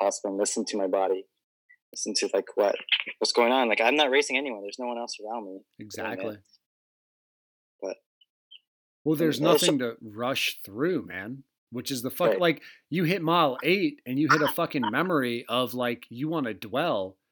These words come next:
Speaker 2: Your natural pace is gonna slow down.
Speaker 1: Mm-hmm.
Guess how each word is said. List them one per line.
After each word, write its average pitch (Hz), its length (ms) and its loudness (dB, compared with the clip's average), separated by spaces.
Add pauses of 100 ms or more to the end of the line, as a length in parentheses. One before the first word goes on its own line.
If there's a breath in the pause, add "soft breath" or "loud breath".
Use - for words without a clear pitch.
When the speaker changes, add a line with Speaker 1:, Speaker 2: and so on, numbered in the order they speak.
(460)
Speaker 2:
Your 156 180 0
natural 131 540 -2
pace 160 380 -6
is 101 140 -8
gonna 107 220 -8
slow 107 300 -4
down. 120 280 -8 (920)
Speaker 1:
Mm-hmm. 87 260 -8